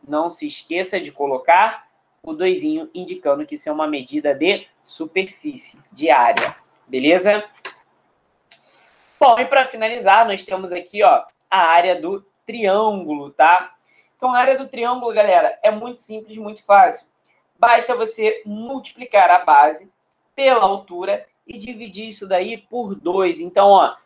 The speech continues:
pra determinar a área de um triângulo, base vezes a altura dividido por dois. Sempre, nunca vai ser diferente, tá? E aí você tem aqui, ó,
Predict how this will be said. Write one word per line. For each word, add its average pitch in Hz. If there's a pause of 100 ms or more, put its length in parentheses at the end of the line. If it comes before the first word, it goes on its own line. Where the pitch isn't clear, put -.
(120)
pra 165
determinar 175
a 190
área 185
de 185
um 185
triângulo, 147 (640)
base 131 (420)
vezes 135
a 127
altura 135 (280)
dividido 160
por 185
dois. 139
Sempre, 202 (240)
nunca 226
vai 190
ser 185
diferente, 175
tá? 156 (160)
E -
aí 190
você 185
tem 185
aqui, 185
ó, 143